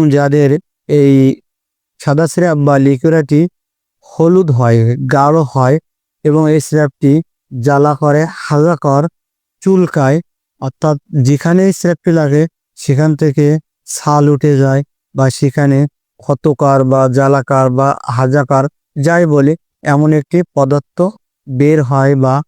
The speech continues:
হয়। সেই সাথে দেখবেন এই সিরাপটি খুব দুর্গন্ধ থাকে এবং, আহ, এরা খুব, আহ, শীত কাতরে হয়। উক্ত লক্ষণ যদি কোনো রোগিণীর ভিতরে থাকে তাহলে আপনি তাকে কিরোজোট দিতে পারেন।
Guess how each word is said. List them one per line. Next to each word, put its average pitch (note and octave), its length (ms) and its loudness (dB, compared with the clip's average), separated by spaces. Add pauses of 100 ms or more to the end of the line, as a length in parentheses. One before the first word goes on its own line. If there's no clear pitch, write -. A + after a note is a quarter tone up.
(380)
হয়। C3+ 320 0 (680)
সেই F3 160 -2
সাথে G3+ 220 -2
দেখবেন F3 340 0 (180)
এই D3 260 2
সিরাপটি D3+ 520 -2
খুব F3 260 -4
দুর্গন্ধ D3 460 2
থাকে D3+ 340 -2 (640)
এবং, C#3+ 400 0 (180)
আহ, C#3 300 -2 (240)
এরা D3 260 2 (1040)
খুব, D#3 220 0 (100)
আহ, C3+ 160 -2 (140)
শীত - 360 -4
কাতরে C#3+ 380 0
হয়। A#2+ 300 -4 (140)
উক্ত E3 260 -6
লক্ষণ E3 600 0
যদি F#3 260 2
কোনো E3 260 0
রোগিণীর D3 400 2
ভিতরে D#3 300 0
থাকে C3+ 300 -2 (420)
তাহলে C#3 200 0
আপনি C#3 240 0
তাকে C#3 280 -2 (420)
কিরোজোট C#3 480 0 (360)
দিতে B2+ 260 -4
পারেন। A#2+ 220 0